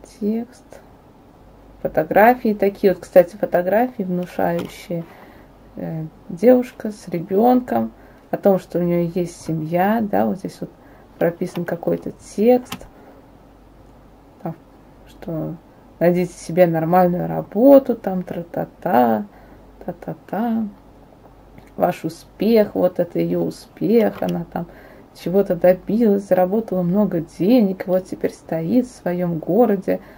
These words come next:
фотографируется. А может, и не в своём городе, может, за границей, не знаю.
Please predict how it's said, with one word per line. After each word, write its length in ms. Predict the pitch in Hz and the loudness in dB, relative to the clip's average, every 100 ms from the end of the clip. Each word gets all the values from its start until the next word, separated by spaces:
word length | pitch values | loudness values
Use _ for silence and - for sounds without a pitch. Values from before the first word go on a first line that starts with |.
| - - - | -20 -12 -6
фотографируется. 1400 | 180 170 175 170 - - 170 165 151 147 - - - - - - - _ - - - - - - | -4 0 0 0 -6 -4 -2 -2 -4 -8 -14 -18 -18 -18 -20 -20 -20 _ -20 -20 -20 -20 -20 -8
А 40 | 185 | -6
может, 180 | 196 | -6
и 40 | - | -10
не 100 | 151 | -14
в 40 | |
своём 380 | - - 165 170 | -12 -8 -6 -6
городе, 300 | 156 - - | -8 -14 -12
может, 220 | 185 180 175 | -6 -4 -4
за 100 | 170 | -6
границей, 580 | 175 175 190 202 - 196 - - - - - - - | -6 -6 -6 -8 -16 -20 -20 -20 -20 -20 -20 -20 -16
не 80 | 175 | -16
знаю. 300 | - 180 | -14 -14